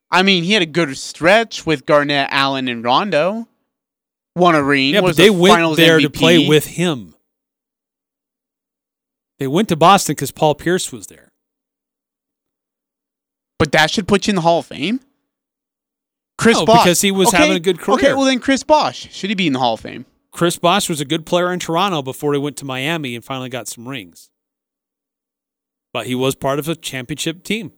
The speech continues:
Speaker 2: and won multiple championships.
Speaker 1: So, so do you have to be a champion to be in the Hall of Fame then? I, I mean, I, I
Speaker 2: No.
Speaker 1: don't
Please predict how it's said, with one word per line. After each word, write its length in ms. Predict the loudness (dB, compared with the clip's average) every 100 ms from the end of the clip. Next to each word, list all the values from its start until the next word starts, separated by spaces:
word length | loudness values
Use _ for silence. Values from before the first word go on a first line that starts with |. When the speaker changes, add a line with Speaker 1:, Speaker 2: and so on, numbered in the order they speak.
| -16
Speaker 2:
and 100 | -12
won 140 | -10
multiple 340 | -10 -12 -12
championships. 680 | -6 -6 -6 -12 -16 -20 _ _ _ _ _ _ _ _ _ _ _ _ _ _ _ _ _ _ _ _ -4
Speaker 1:
So, 300 | 0 0 -2 -8
so 200 | -2 0
do 80 | 2
you 60 | 0
have 100 | 0
to 80 | -2
be 120 | -2
a 60 |
champion 500 | -2 -2 -2 0 -2 -2
to 40 |
be 100 | -2
in 60 | 0
the 80 |
Hall 160 | 2 2
of 80 | 2
Fame 240 | -2 -2
then? 160 | 0 2
I, 140 | 2
I 40 | 2
mean, 140 | 2
I, 140 | 2
I 20 | 2
Speaker 2:
No. 140 | 2
Speaker 1:
don't 260 | 2 -2